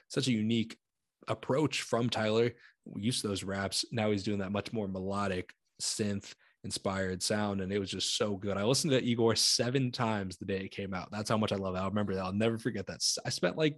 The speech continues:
what, like, five or six hours listening to that album. And I wouldn't, I mean, it was, it's crazy. It's one of my favorites of all time. Such a good album, such a complete, uh, story. Makes it one of my favorites. Um,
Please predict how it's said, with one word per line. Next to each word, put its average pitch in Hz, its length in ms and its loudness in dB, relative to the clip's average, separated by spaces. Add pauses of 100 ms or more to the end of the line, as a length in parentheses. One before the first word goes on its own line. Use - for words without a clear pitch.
what, 131 280 -2
like, 120 140 -4 (200)
five 120 200 0
or 123 60 2
six 127 240 2
hours 110 240 2
listening 117 220 2
to 107 60 2
that 104 60 2
album. 127 340 -2 (760)
And 98 80 -2
I 104 40 2
wouldn't, 104 320 -2
I 101 40 -6
mean, 98 160 0
it 104 40 0
was, 101 220 -2
it's 104 140 -8
crazy. 104 240 2
It's 85 100 -6
one 110 100 2
of 95 60 -2
my - 0 -
favorites 107 220 2
of 104 80 -4
all 95 100 -2
time. 92 220 -6
Such 113 160 -2
a - 40 -16
good 104 120 -2
album, 101 240 0
such - 180 -4
a 101 40 -8
complete, 104 520 -4 (480)
uh, 95 120 -2
story. 95 460 -2 (400)
Makes 101 220 -6
it - 40 -4
one 90 100 -6
of 92 40 -10
my 92 140 -8
favorites. - 440 -8 (1600)
Um, 104 440 0